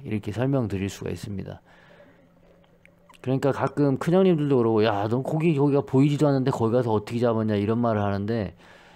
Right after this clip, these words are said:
그 시야가 안 좋을 때 한 십 미터 이상 들어가서 저렇게 계속 긁는 거예요, 소리를 내면서.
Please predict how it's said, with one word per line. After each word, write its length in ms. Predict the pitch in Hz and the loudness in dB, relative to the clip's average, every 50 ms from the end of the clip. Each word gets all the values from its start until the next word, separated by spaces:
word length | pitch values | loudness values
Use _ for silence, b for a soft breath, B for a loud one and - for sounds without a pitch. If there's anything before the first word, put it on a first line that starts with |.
| B B B - - | B B B -14 -6
그 240 | - 127 127 123 117 | -2 0 2 2 0
시야가 460 | - - 170 185 190 180 156 143 101 | 0 2 4 4 4 4 4 2 2
안 160 | 107 110 113 | 0 0 2
좋을 240 | 110 127 123 120 - | 2 2 2 2 2
때 80 | 120 | 2
한 100 | 117 113 | 0 0
십 160 | 107 - - 180 | 0 0 0 2
미터 260 | 190 190 165 170 156 | 2 4 4 4 2
이상 200 | 139 123 131 120 | 2 2 0 -2
들어가서 520 | - - 107 110 110 107 101 107 123 131 113 | -2 -2 -2 0 0 0 0 0 -2 -4 -4
저렇게 340 | - 110 113 123 - - | -4 -4 -4 -4 -4 -6
계속 320 | - - 101 123 127 117 - | -8 -4 -4 -2 -2 -2 -4
긁는 360 | - 113 131 139 151 165 160 | -2 0 2 2 4 4 4
거예요, 380 | 139 120 104 92 90 90 95 107 | 4 2 2 2 0 -2 -4 -4
소리를 340 | 104 139 147 - 127 117 101 | -4 -2 0 0 0 0 0
내면서. 580 | 98 98 98 107 107 95 82 87 80 76 95 | 0 0 0 0 0 -2 -2 -6 -10 -10 -12